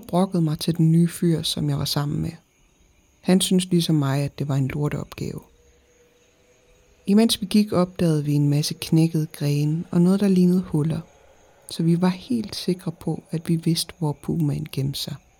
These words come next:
Jeg meldte derfor tilbage, at vi havde fundet den. Men de sagde, at de skulle have et konkret bevis på, at den var der.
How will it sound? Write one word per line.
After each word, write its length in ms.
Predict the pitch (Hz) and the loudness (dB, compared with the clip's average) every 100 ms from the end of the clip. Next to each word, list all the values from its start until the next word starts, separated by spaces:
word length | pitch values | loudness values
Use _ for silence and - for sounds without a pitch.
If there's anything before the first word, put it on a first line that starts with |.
| _ _ _ _ _ _ _ | _ _ _ _ _ _ _
Jeg 140 | 185 | 6
meldte 320 | 185 196 196 220 | 6 6 2 0
derfor 200 | 226 - | 2 -2
tilbage, 440 | - - 170 175 | -4 0 2 4
at 140 | 185 | 2
vi 60 | 180 | 2
havde 160 | 165 165 | 2 2
fundet 420 | - 165 160 170 | 2 2 2 0
den. 100 | - - _ - - - - - - - - | -10 -14 _ -20 -20 -20 -20 -20 -20 -20 2
Men 120 | 180 | 2
de 120 | 175 | 4
sagde, 340 | 190 202 208 214 | 0 2 2 0
at 180 | 208 - | -2 -4
de 80 | |
skulle 260 | 185 - 185 | -6 -4 -2
have 120 | 214 | 0
et 120 | 214 | 0
konkret 580 | - 190 185 - 233 233 | 0 -2 -2 -2 0 0
bevis 440 | - 160 160 160 - | 0 0 0 -2 -6
på, 320 | - 156 - - | -4 -6 -6 -6
at 180 | 147 - | -8 -2
den 180 | 147 139 | -2 0
var 120 | 135 | -2
der. 200 | 131 - | -6 -12